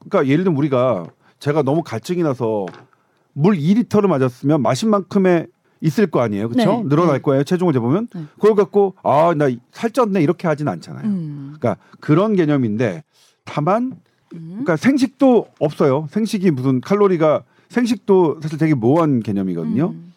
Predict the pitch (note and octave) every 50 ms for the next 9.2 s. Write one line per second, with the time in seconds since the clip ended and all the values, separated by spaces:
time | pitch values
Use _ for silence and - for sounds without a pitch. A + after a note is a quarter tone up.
0 | _ - - - E3 C3+ B2 C3+ C#3+ C3 B2 D#3 G#3+ C4 C4+ - G3+ D#3 D3+ C3
1 | B2+ D#3 G3 F#3 - G3+ F3 E3+ - E3+ E3+ E3+ - E2+ G2 B2+ B2 A#2 G2+ G2
2 | F#2 F2+ F#2 F#2+ F2+ D#2+ D2+ G#2 G2 F2+ D#2+ D2+ - - - _ _ _ _ _
3 | - - - C3 - A3 F#3 F#3+ E3 C3+ - C#3+ B2 A#2 B2 - G#3 A3+ A#3+ A#3
4 | - G3+ G3+ F3 D#3 C#3+ C3 - E3 D#3+ F3 E3 A2+ A2+ C3+ C#3 A2+ A2 G2+ -
5 | A#2+ A2+ B2 C3+ D#3+ D#3+ C#3+ A#2+ A2 A2+ D#3 G3+ A#3 A#3+ A#3 A#3 G#3 G3 E3+ D3
6 | C#3+ D3 C3+ C#3 C3+ D3+ C#3 G2 - - A#2 F#2+ A#2 G2 G2+ G#2 A#2+ D#3+ F#3+ -
7 | A#3+ A3 F#3+ - - _ _ _ _ - - B2 C3 E3 D#3+ B2 F#2+ E2 - _
8 | _ _ _ _ _ _ _ _ _ _ _ _ _ _ - F3+ F#3 F#3+ F#3+ G3
9 | F#3+ F#3+ F#3 -